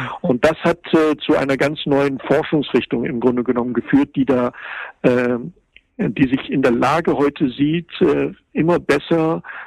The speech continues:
zu sehen, wie der Zusammenhang zwischen Klima und Tektonik ist und dass in der Tat, äh, die unterschiedlichen Klimate, die wir auf unserem Planeten haben, oder auch die unterschiedliche, äh, Klimaentwicklungen, die wir über die Zeit, äh, in der jüngeren Vergangenheit gehabt haben,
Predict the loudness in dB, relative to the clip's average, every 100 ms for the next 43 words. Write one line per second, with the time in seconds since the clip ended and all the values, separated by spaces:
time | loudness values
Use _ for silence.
0 | -4 0 2 4 4 4 0 -2 -2 0
1 | 0 -2 -2 0 2 2 0 -2 -2 -2
2 | -2 -2 -2 0 0 -2 -2 -2 0 2
3 | 0 -6 -16 _ _ _ 2 2 0 -12
4 | -16 -12 -2 0 2 0 0 0 0 0
5 | 0 2 -2 -8 -20 -16 -14 -12 -12 -14
6 | -2 2 2 0 -8 -12 -4 0 2 2
7 | 2 0 0 -2 0 -2 -2 -4 -2 -2
8 | 0 0 0 0 2 2 0 -2 -2 -2
9 | 0 0 2 0 0 0 2 0 0 0
10 | 2 0 0 0 0 0 0 0 -2 -2
11 | -4 -2 0 0 -2 -4 -2 -2 0 2
12 | 0 0 0 2 2 0 0 0 0 0
13 | 0 -2 0 2 2 -2 -6 -2 0 -2
14 | -4 -4 -2 0 0 0 -2 0 0 0
15 | 0 0 -2 0 -4 -2 -2 -2 -2